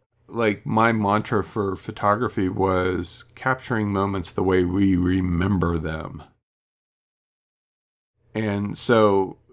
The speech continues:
that in and of itself has its own pressure, I guess, to,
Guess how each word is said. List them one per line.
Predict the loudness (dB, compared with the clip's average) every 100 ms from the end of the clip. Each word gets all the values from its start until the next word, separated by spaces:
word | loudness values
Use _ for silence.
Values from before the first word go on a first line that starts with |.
| -20
that | -18 -2 2 4 2
in | -2
and | 0
of | 0
itself | -2 0 2 2 0
has | -2 -2
its | -4 -4
own | -4 -6 -8 -12 _ _
pressure, | -10 -10 -6 -4 -2
I | -4
guess, | -6 -8 -10 -14
to, | -12 -8 -6 -6 -8